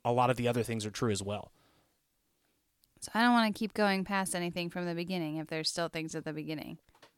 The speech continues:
Speaker 1: No, I think,
Speaker 2: Apparently I do
Speaker 1: I think
Speaker 2: that
Speaker 1: that's
Speaker 2: a
Speaker 1: just
Speaker 2: lot.
Speaker 1: worth, no, I think it's just worth calling out. I think it's
Speaker 2: Okay.
Speaker 1: really interesting.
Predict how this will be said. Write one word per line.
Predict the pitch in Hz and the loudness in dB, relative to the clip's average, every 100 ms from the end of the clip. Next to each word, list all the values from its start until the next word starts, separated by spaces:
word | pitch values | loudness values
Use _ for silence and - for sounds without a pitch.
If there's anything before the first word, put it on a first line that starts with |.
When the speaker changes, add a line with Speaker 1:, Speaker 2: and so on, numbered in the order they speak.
| - | 8
Speaker 1:
No, | 185 190 131 | 12 12 12
I | 135 | 10
think, | - 156 | 6 6
Speaker 2:
Apparently | 165 | 4
I | |
do | 139 | 2
Speaker 1:
I | 135 | 4
think | 151 | 6
Speaker 2:
that | |
Speaker 1:
that's | 139 151 | 8 6
Speaker 2:
a | |
Speaker 1:
just | 151 151 | 6 6
Speaker 2:
lot. | |
Speaker 1:
worth, | 147 - | 4 8
no, | 202 165 | 10 10
I | 120 | 8
think | 131 151 139 | 6 6 6
it's | - | 4
just | 143 | 4
worth | 139 123 | 4 4
calling | 143 123 117 | 4 4 4
out. | 113 | 2
I | |
think | 113 127 | 2 0
it's | 113 - - | 0 -2 -4
Speaker 2:
Okay. | 170 | 0
Speaker 1:
really | 143 120 110 | 4 4 4
interesting. | 110 107 107 101 | 0 -2 -4 -6